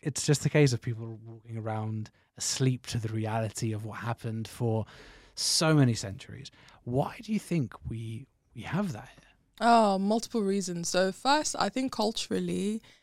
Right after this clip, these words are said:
Speaker 2: um, people sort of shy away from being very direct in terms of
Speaker 1: Mm-hmm.
Speaker 2: how they speak. So when you talk about things that require you to be direct, it naturally makes people uncomfortable. So I
Speaker 1: Mm.
Speaker 2: think it's the cultural thing.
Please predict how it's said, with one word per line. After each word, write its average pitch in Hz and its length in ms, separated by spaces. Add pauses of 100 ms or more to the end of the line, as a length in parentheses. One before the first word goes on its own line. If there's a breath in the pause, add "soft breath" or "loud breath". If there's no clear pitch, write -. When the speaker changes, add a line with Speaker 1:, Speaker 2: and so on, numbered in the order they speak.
(160 soft breath)
Speaker 2:
um, 180 720
people 240 240
sort 202 160
of 202 80
shy 196 300
away 180 360
from 175 800 (160)
being 190 180
very 170 180
direct 175 480 (300)
in 98 140
terms 110 240
of 139 40
Speaker 1:
Mm-hmm. 170 100
Speaker 2:
how 165 60
they 165 120
speak. - 340 (360 loud breath)
So 190 360
when 185 300
you 196 100
talk 175 300
about 160 480 (520)
things 160 300
that 123 160
require 156 720 (100)
you 165 140
to 156 140
be 151 120
direct, 160 640 (100)
it - 120
naturally 151 360
makes 156 200
people - 240
uncomfortable. - 500
So - 140
I 139 80
Speaker 1:
Mm. 104 60
Speaker 2:
think 165 180
it's - 200
the - 120
cultural 143 560
thing. 147 260